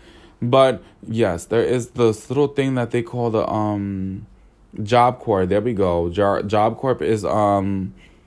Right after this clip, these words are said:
is basically how you get a job when you're, like, on welfare. Not on welfare, but they help you find a job, you know? And they, and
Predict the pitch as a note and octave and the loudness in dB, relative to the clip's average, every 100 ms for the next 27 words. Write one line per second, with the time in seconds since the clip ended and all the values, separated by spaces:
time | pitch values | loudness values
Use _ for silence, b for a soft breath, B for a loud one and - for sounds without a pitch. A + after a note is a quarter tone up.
0 | B B B - - - A2+ A2+ G#2+ G#2+ | B B B -20 -20 -6 2 4 4 0
1 | G2+ - - - A#2+ A#2+ C3 A#2+ A#2 A2 | -4 -12 -12 -4 -2 -2 -4 -4 -2 -2
2 | G#2+ A2 G#2+ G#2 G2+ G#2+ G2 F#2 F#2+ - | -2 -2 0 -2 -2 -2 -2 -2 -4 -8
3 | G2+ G2 F#2+ F2+ - F#2+ F#2 A2 A2 A2 | -6 -4 -4 -4 -6 -6 -4 -6 -6 -6
4 | G#2+ - G3 - G#2+ F#2+ F#2+ F#2 G2 G2 | -6 -4 -6 -6 -6 -6 -6 -6 -4 -6
5 | - B B B - G#3+ G#3+ G3+ F#3 E3+ | -8 B B B 2 2 4 2 0 -4
6 | - C3 B2 G2+ F2 A1 - - - - | -2 -2 -2 -6 -8 -10 -14 -20 -20 -8
7 | C3 B2+ A#2 A#2 B2+ - b b b - | -4 0 0 0 -4 -14 b b b -8
8 | B2 B2 B2 G#2+ - A2 A2 | -4 -2 -2 -4 -6 -6 -6